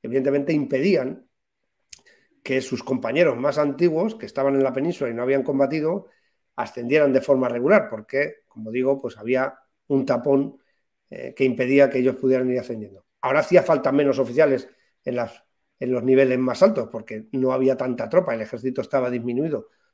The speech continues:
Luego se genera un tapón de, de, que desde un punto de vista de la carrera profesional de, de aquellos oficiales,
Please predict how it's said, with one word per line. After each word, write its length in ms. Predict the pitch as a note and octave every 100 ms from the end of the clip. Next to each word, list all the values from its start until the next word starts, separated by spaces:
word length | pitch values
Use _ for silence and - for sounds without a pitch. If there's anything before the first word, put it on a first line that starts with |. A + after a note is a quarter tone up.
| _
Luego 140 | A#2 A2
se 100 | A2
genera 240 | G#2+ B2+
un 100 | C3+
tapón 480 | A#2+ A2+ C#3+ C3+ C3+ _ _ _ -
de, 200 | A#2 A2+
de, 200 | A#2+ A#2+
que 140 | B2
desde 240 | A#2+ A2+ C#3
un 80 |
punto 180 | C#3 C3+
de 60 | C#3
vista 200 | C#3+ B2+
de 80 | A#2
la 120 | G#2+
carrera 320 | A2 C3+ C3+
profesional 480 | C3 C3+ C3+ D3 B2
de, 240 | A#2 A2+
de 100 | B2
aquellos 300 | A2+ B2+ C3
oficiales, 480 | C3 B2+ D3 D3 D#3